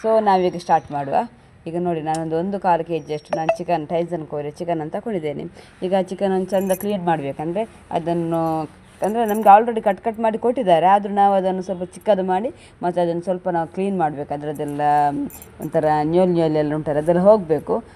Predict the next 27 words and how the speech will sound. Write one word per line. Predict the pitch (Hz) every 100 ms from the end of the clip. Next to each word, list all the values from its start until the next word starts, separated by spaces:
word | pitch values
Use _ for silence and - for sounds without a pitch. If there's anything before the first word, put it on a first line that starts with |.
| -
ಹಾಗೆ | 185 196 196
ಅದನ್ನು | 190 202 196
ನಾವು | 185
ಚಂದ | 185 190 190
ಮಾಡಿ | 180 175
ಕ್ಲೀನ್ | 185 190 185
ಮಾಡಿ | 175 175
ಈಗ | 175
ವಾಶ್ | 180 185 185
ಮಾಡಿ | 175 165
ತರುವ. | 175 226 156
ಹ್ಮ್, | 147 - - - _ _ - - - - 175 175 175 175 175
so | 175 202 202 190 190
ಈಗ | 190 202 196 190 185 180 - - 185
ನೋಡಿ | 175 175
ಈಗ | 185
ನಾವು | 185 185
ಅದನ್ನು | 180 180 175
ಕ್ಲೀನ್ | 190 208 196
ಮಾಡ್ತಾ | 180 175 170 - 180
ಇದ್ದೇನೆ. | 180 165 151
ಈಗ | 160
ಕ್ಲೀನ್ | 160 196 202
ಮಾಡಿ | 202 190 208
ಆಯ್ತು | 180 156
ನೋಡಿ. | 156
ಈಗ | 151